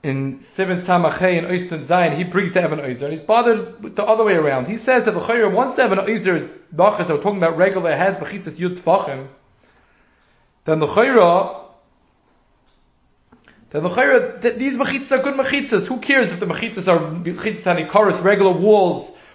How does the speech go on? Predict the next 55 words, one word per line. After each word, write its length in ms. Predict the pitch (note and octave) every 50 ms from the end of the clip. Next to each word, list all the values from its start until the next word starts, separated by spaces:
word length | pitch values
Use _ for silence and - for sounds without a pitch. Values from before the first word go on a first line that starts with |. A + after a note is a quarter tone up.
| _ _
or 140 | - G#3+ G#3
it's 120 | F#3+ -
because 220 | - F3 E3+ F3 F#3
it's 120 | F#3 F3
higher, 540 | - G3 G3+ G3+ G3+ G3 F3 D#3+ D3+ D#3 D#3
if 80 | - -
the 60 | D3+
Mechitzas 320 | B2+ - G#3 G#3 - D#3
are 80 | F3 E3+
Begidud, 520 | - D3+ C3+ D#3 G3+ A#3+ F3 F#3+ F3 C#3+
because 200 | D3 D3 D3 -
it's 100 | - -
higher 260 | - F#3+ G3+ G#3 G3
than 120 | F3 F#3 F3+
the 60 | E3+
Rosh 100 | - -
Hashanah. 560 | E3+ - - D#3 D3+ C#3 B2+ B2 B2 G#2+ - - - - - - - _ _ _
This 140 | - A3 G#3+
has 160 | C4 B3 B3
regular 320 | A#3+ B3 C4 B3+ C4 B3+
din 120 | G#3+ C4 B3+
Mechitzas. 400 | B3+ - - C4+ - - A#3 G#3
He 60 | F#3+
doesn't 260 | F3+ A#3 B3 B3 C4
understand 420 | B3 A3 G3+ F3 - A#3+ A#3+ A#3+ A3
the 60 | G#3
Chazon 260 | G#3 G3 F3 F3+ F3+
Ish. 140 | F3+ F3 -
Why 180 | F#3 G3+ G#3+
should 120 | G#3 G#3 -
this 140 | G#3+ - -
should 140 | - F#3
be 120 | F3+ A3 A3
any, 160 | - A3 A3+
make 220 | G#3+ G#3+ A3 A3 G#3+
any 160 | A3 G#3+ G#3
problem 440 | - - - G#3 G#3+ A3+ G#3+ G3 F3+
in 60 | E3+
the, 80 | F3 -
in 160 | - E3+ E3+
the, 320 | E3 E3+ E3+ F3 F3 F3 - - - - - -
in 100 | - F3
the 60 | F3
Hilchas 280 | E3 G3 G#3+ G#3 G3+ G3
Lechi 360 | - G3+ G#3 G#3 G#3 A3 G#3+
V'Koira? 560 | F#3+ G3 - - A3 A3+ A3 A3 G#3 G#3+ -
He 60 | - D#3
brings 220 | D#3 F#3+ F#3 F3
a 40 | E3+
raya 280 | D#3 F3+ F#3 F#3 F3+
from 100 | F3+ E3
a 40 | D#3
Rashi 280 | D3+ E3 F3+ F#3 F3+ -
and 100 | E3 C#3+
Avches 640 | C#3 B2+ - - B3 B3 A#3 A3 - - - -